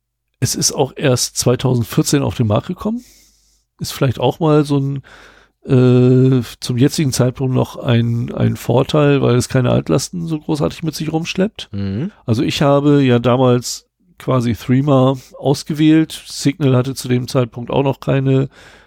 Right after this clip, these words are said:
Speaker 1: äh, Desktop-Version. Und, äh, das ist auch das, das gleichermaßen das Blöde. Freunde von mir benutzen ja Threema aufgrund meiner Empfehlung. So, jetzt würde ich hingehen und sagen, „Nee, le-, nehmt mal lieber Wire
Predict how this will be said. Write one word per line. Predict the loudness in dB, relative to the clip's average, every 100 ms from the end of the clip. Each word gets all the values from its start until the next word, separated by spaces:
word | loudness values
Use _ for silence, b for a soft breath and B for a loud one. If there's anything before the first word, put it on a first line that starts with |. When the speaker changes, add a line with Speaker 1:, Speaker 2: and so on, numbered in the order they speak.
| B -2
Speaker 1:
äh, | 2 4 4 2 2 0 -2
Desktop-Version. | 0 -2 -2 -4 -2 0 0 0 -2 -6 b b b b b b b b _ _
Und, | 2 2 2 0 -6 -8 -2
äh, | 2 4 4 4 2 -2 -6 _ _ -2
das | -2 -2
ist |
auch | -6 -8
das, | -8 -8 _
das | -18 -18 -14 -2
gleichermaßen | -2 0 -2 0 0 -2
das | -4
Blöde. | 2 4 4 -2 -6
Freunde | -2 -2 0
von | -2
mir | 0 0
benutzen | 0 -4 -2 0
ja | -2
Threema | 0 0 2 0 0 b b _
aufgrund | -12 -12 -4 -4 -2
meiner | 0 0
Empfehlung. | 0 0 0 0 -4 b b b b b b
So, | 0 2 4
jetzt | 2 2
würde | 0
ich | 2
hingehen | -2 2 0
und | 2
sagen, | 2 2 2
„Nee, | 4 4
le-, | 4 0
nehmt | -2 -12 -4 -4 0
mal | 2
lieber | 2 4 2 0 -2
Wire | 0 2 0